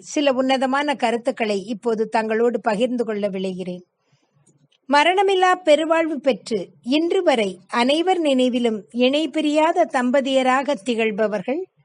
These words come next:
சத்யவான் சாவித்திரி. மன்னர் அசோபதியின் மகளாக பிறந்த சாவித்திரி கானகத்தில் வாழும் சத்யவானை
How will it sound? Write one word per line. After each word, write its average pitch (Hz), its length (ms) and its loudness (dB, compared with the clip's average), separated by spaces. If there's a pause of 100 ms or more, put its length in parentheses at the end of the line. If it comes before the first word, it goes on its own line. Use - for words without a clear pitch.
(200)
சத்யவான் 226 640 0
சாவித்திரி. 190 520 -4 (460)
மன்னர் 349 340 4
அசோபதியின் 381 720 2
மகளாக 302 500 2
பிறந்த 247 400 -2
சாவித்திரி 220 580 -2 (300)
கானகத்தில் 330 680 0
வாழும் 226 380 0 (100)
சத்யவானை 254 680 0